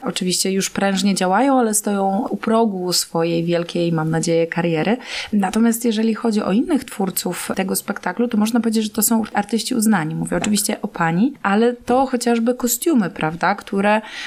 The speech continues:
Speaker 1: wykonała artystka już bardzo uznana, która ma za sobą i przygotowywanie kostiumów, ale też wystaw.
Speaker 2: Tak, jest też również pisarką i moją przyjaciółką od wielu lat, pani Sabina Czupryńska. Przygotowała kostiumy. Grzegorz Policiński, uznany scenograf,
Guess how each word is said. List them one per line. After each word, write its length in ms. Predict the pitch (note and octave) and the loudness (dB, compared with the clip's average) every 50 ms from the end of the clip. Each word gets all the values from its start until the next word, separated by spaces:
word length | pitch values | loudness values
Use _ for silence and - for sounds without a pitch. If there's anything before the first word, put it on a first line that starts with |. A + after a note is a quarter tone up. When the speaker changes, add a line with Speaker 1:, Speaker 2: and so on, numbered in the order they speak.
| - - | -10 -6
Speaker 1:
wykonała 580 | - G#3 G#3 - G#3+ G#3+ G#3 G#3 G#3 G#3+ G#3 G3+ | -4 -4 -2 0 2 2 4 4 4 4 2 2
artystka 880 | - G#3 G#3 - - A3 G#3+ G#3 - - - - - G#3+ G#3 G#3+ G#3+ - | 0 0 -2 -2 -2 -2 0 0 -2 -4 -6 -2 0 2 4 4 4 2
już 520 | A3 G3 G3 G#3 G#3+ G#3+ - - - - - | 2 2 2 2 2 0 0 0 0 2 2
bardzo 260 | G3 G#3 G#3+ G#3 A3 | 2 2 2 2 2
uznana, 320 | A3 G3+ G3+ F#3+ F#3+ G#3 G#3 | 2 4 4 4 4 2 2
która 220 | G#3 - G3+ G3+ | 0 0 0 2
ma 120 | G3+ G3 F#3+ | 2 2 2
za 120 | G3+ G3 | 2 2
sobą 300 | - - G3+ G3+ G3+ G3+ | 0 0 2 2 0 2
i 160 | - - B3 | 2 0 0
przygotowywanie 680 | A#3+ - - G#3+ G#3+ G3+ - G3+ G3 F#3+ G3 F#3+ G3 F#3+ | 0 0 -2 -2 -2 -2 -2 -2 -2 0 0 0 0 0
kostiumów, 440 | - G3+ G3 - - G3+ F#3+ A3+ - | 0 -2 -2 -2 0 0 0 0 0
ale 180 | - F3 D#3 F3 | 0 -2 -2 0
też 180 | - A3 A3+ | 0 0 0
wystaw. 500 | G#3 G3 D#3 - - - - - - - - | 0 0 0 0 0 -2 -6 -8 -8 -8 -4
Speaker 2:
Tak, 560 | B2+ B2 B2+ B2+ C3 C3+ D#3 F3+ F3+ - - | -2 0 2 2 2 2 2 0 -2 -4 -4
jest 280 | C#3+ C#3+ C#3+ C#3+ - | -2 -2 -2 -2 -2
też 200 | - D3 C#3 - | -4 -6 -6 -6
również 260 | - C#3 C#3 C#3 C#3 - | -6 -4 -4 -2 -2 -2
pisarką 500 | - D3+ - - D3 C#3 C#3 - E3 F3 | -2 -2 0 0 -2 -2 -2 -2 -2 0
i 80 | F3+ | 0
moją 300 | E3 D3+ D3+ D3 D3 D3+ | 0 0 2 0 0 0
przyjaciółką 720 | D3 - - D#3+ D3+ D3 - - - C3+ C3 - - C3 C3 | -2 -2 -2 -2 -2 -4 -4 -6 -6 -6 -8 -6 -4 -4 -4
od 80 | B2+ | -2
wielu 220 | B2 C#3 C3 C3+ C#3 | -2 -2 -2 0 0
lat, 280 | C3+ C3 C#3 D3 - | 0 0 -2 -2 -4
pani 240 | - - C#3 C3 C3+ | -4 -4 -2 -2 0
Sabina 380 | - - C#3 C#3+ - - - C3 | -2 -2 -2 -2 -4 -4 -4 -4
Czupryńska. 720 | - D3 - - C#3 B2+ B2+ - - - - C3+ C#3 D#3 E3 | -4 -6 -4 -4 -2 -2 -2 -2 -4 -2 -2 -2 -2 -2 -2
Przygotowała 480 | - - - C3+ C3+ - C3+ C3+ C3 C3+ | -2 -4 -4 -2 -4 -4 -2 -2 -2 -2
kostiumy. 600 | - D3+ C#3+ - - - D#3 D3+ D3+ D3+ E3 D#3+ | -2 -4 -4 -4 -2 -2 -2 0 0 0 -2 -2
Grzegorz 400 | - C#3+ C#3 D#3 D3 D3 C#3 - | -2 -2 -2 -2 -2 -4 -6 -4
Policiński, 880 | - D3+ C#3 C3 - - - D#3 D3 C#3 - - - - - C#3 - | -6 -6 -6 -4 -4 -2 -2 -2 -2 -2 -2 -4 -4 -4 -4 -4 -2
uznany 480 | - D#3 C#3+ C#3 C3+ C3 C3 C3 C3 B2+ | -2 -2 -2 0 0 0 0 0 -2 -2
scenograf, 760 | - - - - - - C#3 C3+ C3+ C3 - - C3 A#2+ | -2 -2 -2 -2 -2 -2 -2 -2 -2 -2 -2 -2 -4 -4